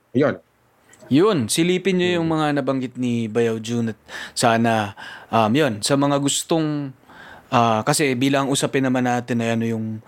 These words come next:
Speaker 2: ah, pwedeng may ambag, di ba? Paano ba maging aktibong,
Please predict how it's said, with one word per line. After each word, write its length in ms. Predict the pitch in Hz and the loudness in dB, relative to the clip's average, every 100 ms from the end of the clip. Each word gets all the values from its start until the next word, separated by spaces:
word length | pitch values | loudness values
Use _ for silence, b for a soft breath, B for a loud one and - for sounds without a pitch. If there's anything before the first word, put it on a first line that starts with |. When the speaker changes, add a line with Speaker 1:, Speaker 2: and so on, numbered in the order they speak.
| B B B B | B B B B
Speaker 2:
ah, 300 | 104 107 104 | 2 2 2
pwedeng 320 | 120 113 117 | 2 2 2
may 160 | 113 127 | 2 2
ambag, 760 | 117 113 110 160 160 160 147 | 0 0 0 0 0 0 -2
di 140 | 123 127 | -2 0
ba? 320 | 123 127 131 | 2 0 -2
Paano 400 | 127 110 110 113 | -4 -2 -2 -2
ba 80 | 113 | -2
maging 240 | 113 120 | -2 -2
aktibong, 480 | - 131 120 123 | 0 0 0 0